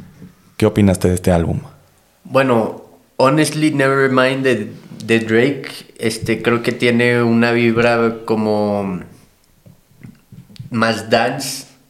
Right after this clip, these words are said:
Speaker 2: más que rap, que por lo que es conocido Drake. Este, este sale un poco después de la primera canción que saca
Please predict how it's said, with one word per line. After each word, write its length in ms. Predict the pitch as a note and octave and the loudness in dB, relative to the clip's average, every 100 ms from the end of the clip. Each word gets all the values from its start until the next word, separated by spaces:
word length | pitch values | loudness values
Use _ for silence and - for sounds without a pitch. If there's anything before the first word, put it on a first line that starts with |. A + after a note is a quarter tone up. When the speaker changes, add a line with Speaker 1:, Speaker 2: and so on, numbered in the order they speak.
| _ _ | _ _
Speaker 2:
más 220 | - A#2 A2+ | -2 -2 0
que 640 | A#2+ A#2 A2+ A2 G#2+ G#2 G#2 | 0 2 4 4 2 0 0
rap, 400 | A2 A#2 - - | 0 -2 -4 -4
que 240 | A2+ G#2+ | 0 0
por 280 | G#2+ A2+ G2 | 0 -4 -2
lo 140 | G#2 | -4
que 80 | G#2+ | -2
es 100 | G#2 | -4
conocido 960 | A2 A2 G#2+ A2 G#2+ G#2 G#2 G2+ G2 - - | -2 -4 -2 0 0 0 0 -2 -6 -10 -6
Drake. 420 | - A#2 C3 - - - - _ _ _ - - - - | 0 0 0 -8 -16 -20 -20 _ _ _ -20 -20 -18 -4
Este, 1040 | A2+ - - G#2+ G#2 G#2 G#2 G2+ - C3 - - _ _ _ - - - | -2 -2 0 2 2 2 0 0 -2 -6 -12 -20 _ _ _ -14 -14 -4
este 300 | - - D3+ | -4 -2 0
sale 400 | C#3+ C#3 C#3 C#3 | 0 0 0 0
un 320 | C3+ C3 B2+ | 0 0 0
poco 280 | C3+ C3+ C3 | 0 2 0
después 500 | B2+ - B2 B2+ A#2 | 0 2 2 4 2
de 80 | |
la 200 | B2 B2 | 0 0
primera 380 | - G#2+ A2+ A#2+ | -2 -2 0 0
canción 680 | B2+ A2+ A#2 A2+ A2+ A#2 A#2 A#2 | 0 -2 2 2 4 2 0 -2
que 100 | A2 | -2
saca 1160 | A#2 G#2+ A2+ A2+ A2 A2 G#2+ G#2 G2+ G2 - | 0 0 2 2 2 0 -2 -2 -4 -6 -10